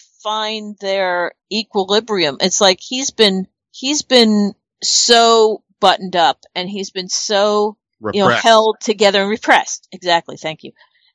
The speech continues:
Speaker 1: um, repressed, and Nate has been kind of the opposite. And, and Claire, who the hell knows what's going on with Claire?
Speaker 2: She's
Speaker 1: Um,
Speaker 2: finding herself. She's a
Speaker 1: she,
Speaker 2: teenager.
Speaker 1: exactly, she's a teenager.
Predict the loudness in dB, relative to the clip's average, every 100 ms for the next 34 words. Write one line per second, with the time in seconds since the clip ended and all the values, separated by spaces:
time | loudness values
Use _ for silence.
0 | 2 4 4 0 -6 _ -12 -10 0 4
1 | 4 2 -2 -12 -20 _ _ 2 4 4
2 | 2 0 -4 -12 _ _ -6 -2 2 2
3 | 0 -4 -2 -2 0 4 4 2 -4 -12
4 | _ -4 0 2 0 0 4 4 4 0
5 | 0 0 -2 -6 _ _ 0 4 4 2
6 | -2 -8 _ _ _ -8 -4 -2 -4 -12
7 | 0 4 4 2 -6 -8 -4 -4 -6 -12
8 | -4 -4 -2 -2 0 0 0 0 0 -2
9 | -8 -4 2 2 2 -6 -20 _ -6 -2
10 | 4 6 4 2 -2 -2 0 -2 -2 -4
11 | 2 0 0 -4 0 2 2 -2 -10 -2
12 | 2 4 6 6 4 4 -4 -12 -12 -14
13 | -14 -14 -14 -14